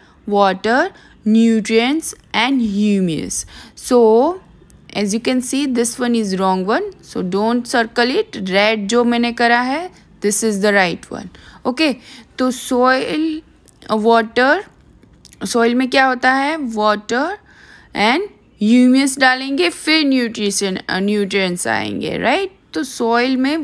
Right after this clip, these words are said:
वाटर और ह्यूमस होते हैं, न्यूट्रिश-, न्यूट्रिएंट्स किस में होते हैं? ह्यूमस में। तो nutrients is a odd one, so circle it। Second one is sand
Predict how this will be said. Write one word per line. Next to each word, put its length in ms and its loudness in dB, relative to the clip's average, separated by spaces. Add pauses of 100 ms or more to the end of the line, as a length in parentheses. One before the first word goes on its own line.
वाटर 360 0
और 140 0
ह्यूमस 500 0
होते 200 -4
हैं, 80 -2
न्यूट्रिश-, 720 -2 (960)
न्यूट्रिएंट्स 760 4
किस 300 -2
में 80 0
होते 260 0
हैं? 280 2 (560)
ह्यूमस 720 0
में। 80 -12 (640)
तो 220 2
nutrients 840 2
is 220 -2
a 120 4 (420)
odd 220 2
one, 440 -4
so 240 -2 (440)
circle 400 -2
it। 220 -8 (500)
Second 400 0
one 160 2
is 300 0 (320)
sand 680 2